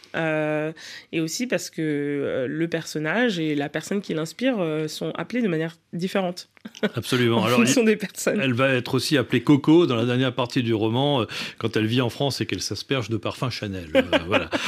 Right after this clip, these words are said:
Speaker 2: Alors, vous êtes romancière, Kiemis, hein, euh, mais vous êtes aussi poétesse et au cœur du roman, il y a de courts chapitres en, en vers, souvent des vers libres qui nous permettent d'entrer un peu plus dans la,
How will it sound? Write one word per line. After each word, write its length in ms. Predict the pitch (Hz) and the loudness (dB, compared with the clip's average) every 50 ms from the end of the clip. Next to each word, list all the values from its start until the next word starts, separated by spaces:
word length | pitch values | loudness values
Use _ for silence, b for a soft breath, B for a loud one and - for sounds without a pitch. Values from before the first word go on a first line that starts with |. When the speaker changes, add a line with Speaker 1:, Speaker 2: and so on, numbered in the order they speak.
| 226 - | 0 2
Speaker 2:
Alors, 140 | 120 123 139 | 4 4 6
vous 160 | 147 160 220 | 6 4 4
êtes 100 | - - | 2 2
romancière, 500 | - 175 151 139 127 - - 165 165 - | 2 2 2 2 0 0 0 0 -2 -2
Kiemis, 520 | - - 117 107 110 120 139 165 - - - | -2 0 2 2 4 4 2 2 2 0 0
hein, 200 | 131 147 165 B B B B B B B B - | 0 -2 -2 B B B B B B B B 0
euh, 120 | 123 127 127 | 0 2 2
mais 80 | 131 120 | 0 0
vous 160 | 117 117 123 | 0 2 2
êtes 100 | 123 - | 0 0
aussi 220 | 117 - - 180 | 0 -2 -2 -2
poétesse 560 | 151 - 156 135 120 113 - 127 139 131 - - | 0 2 4 4 4 4 2 0 0 -2 -2 -4
et 40 | |
au 60 | 95 87 | -4 0
cœur 220 | - 170 175 139 | 2 2 2 4
du 100 | 117 110 | 2 0
roman, 400 | 95 90 92 90 107 120 139 147 | 0 0 0 0 2 2 2 4
il 80 | 131 110 | 4 4
y 60 | 120 | 4
a 80 | 117 | 2
de 100 | 117 92 | 2 0
courts 240 | - - - 165 143 | 0 0 0 0 0
chapitres 460 | - - 98 - - 135 131 - - | -2 -4 -6 -6 -6 -6 -4 -4 -4
en, 100 | 104 98 87 B B B B B B - | -4 -6 -6 B B B B B B -2
en 120 | 123 117 | -2 0
vers, 280 | 110 98 113 117 127 - | 2 2 2 2 2 2
souvent 260 | - 113 101 113 120 | 0 0 0 2 2
des 100 | 110 110 | 2 2
vers 200 | 101 117 110 110 | 2 2 0 2
libres 340 | 113 113 123 131 123 123 101 | 2 2 2 2 2 0 -2
qui 140 | - - | -2 -2
nous 80 | 107 101 | -2 -2
permettent 260 | 92 110 123 120 107 95 | 0 2 2 0 0 0
d'entrer 300 | 113 110 - - 156 143 | -4 -6 -4 -2 -2 -2
un 80 | 127 | 0
peu 140 | - - 127 | 0 -2 -4
plus 460 | 120 - 143 147 160 151 - - - | -2 -2 0 0 0 0 -2 -4 -2
dans 220 | 117 117 113 110 107 | -2 -2 0 0 0
la, 300 | 104 101 98 101 95 | 0 -2 -2 -4 -6